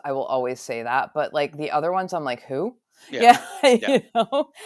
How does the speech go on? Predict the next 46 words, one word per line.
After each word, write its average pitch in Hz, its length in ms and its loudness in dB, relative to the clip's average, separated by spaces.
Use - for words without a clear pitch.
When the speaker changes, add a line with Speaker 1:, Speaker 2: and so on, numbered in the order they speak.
Speaker 1:
And, 269 280 4
um, 269 320 4
I 262 120 4
was 269 260 -6
also 311 340 0
surprised, 254 600 -4
well, 226 160 -4
maybe 247 300 -4
it 254 120 -4
wasn't 233 520 -8
this, - 600 -14
maybe 226 300 -10
it 277 140 -12
wouldn't 240 200 -12
have 226 140 -16
been 226 300 -10
this, - 320 -12
no, - 80 -10
it - 100 -14
should - 180 -14
have 381 140 -14
been 180 140 -12
in 151 120 -12
this 151 200 -16
year's. 156 240 -10
Nine 226 280 -6
Perfect 381 280 -14
Strangers 220 800 -12
got 175 220 -8
nothing. - 380 -14
Speaker 2:
Completely 180 1000 -6
forgotten. 120 460 -6
Speaker 1:
Which 214 320 2
I 214 140 4
was 208 200 -2
kind - 320 -10
Speaker 2:
Which 190 180 2
Speaker 1:
of 214 140 -6
Speaker 2:
th-, - 180 -8
I 190 140 4
Speaker 1:
surprised - 80 -8
Speaker 2:
feel 226 220 -4
Speaker 1:
about. 240 100 -6
Speaker 2:
like 277 200 -6
there's 160 240 0
an 139 140 -4